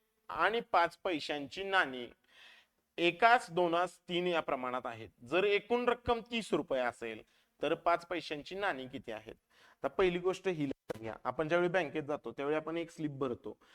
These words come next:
त्या बँकेत बघा, अं, दहा रुपयाच्या तुमच्याकडे किती नोटा आहेत? दोन नोटा आहेत.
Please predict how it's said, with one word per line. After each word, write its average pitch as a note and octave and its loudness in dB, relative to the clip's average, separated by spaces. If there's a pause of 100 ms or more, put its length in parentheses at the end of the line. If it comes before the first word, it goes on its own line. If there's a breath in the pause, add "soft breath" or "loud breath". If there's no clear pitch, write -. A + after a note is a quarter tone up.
(160 soft breath)
त्या C#3 -2
बँकेत D#3 0
बघा, D3+ -2 (360)
अं, B2+ 0
दहा C#3 6
रुपयाच्या D3+ 0
तुमच्याकडे C#3 -4
किती C#3 -8
नोटा C#3+ -4
आहेत? B2+ -2
दोन B2+ -4
नोटा A#2+ -8
आहेत. G#2+ -10